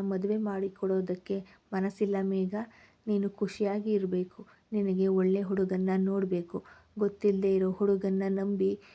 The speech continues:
ನಿನ್ನ ಮದುವೆ ಮಾಡೋದ್ಕಿಂತ ಗೊತ್ತಿರೋ ಹುಡುಗ, ನನ್ನ ತಮ್ಮನಿಗೆ ನಿನ್ನ ತಂದುಕೊಂಡ್ರೆ ಹೇಗೆ?" ಅಂತ.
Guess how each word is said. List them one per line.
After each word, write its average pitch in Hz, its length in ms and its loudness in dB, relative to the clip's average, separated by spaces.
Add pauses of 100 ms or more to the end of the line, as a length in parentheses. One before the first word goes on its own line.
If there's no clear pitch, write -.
(200)
ನಿನ್ನ 208 260 0
ಮದುವೆ 202 380 0
ಮಾಡೋದ್ಕಿಂತ 190 760 -2 (480)
ಗೊತ್ತಿರೋ 208 420 0
ಹುಡುಗ, 190 340 0 (220)
ನನ್ನ 190 240 -2
ತಮ್ಮನಿಗೆ 196 680 -2
ನಿನ್ನ 202 300 -2
ತಂದುಕೊಂಡ್ರೆ 190 680 -2
ಹೇಗೆ?" 196 460 0
ಅಂತ. 190 320 -4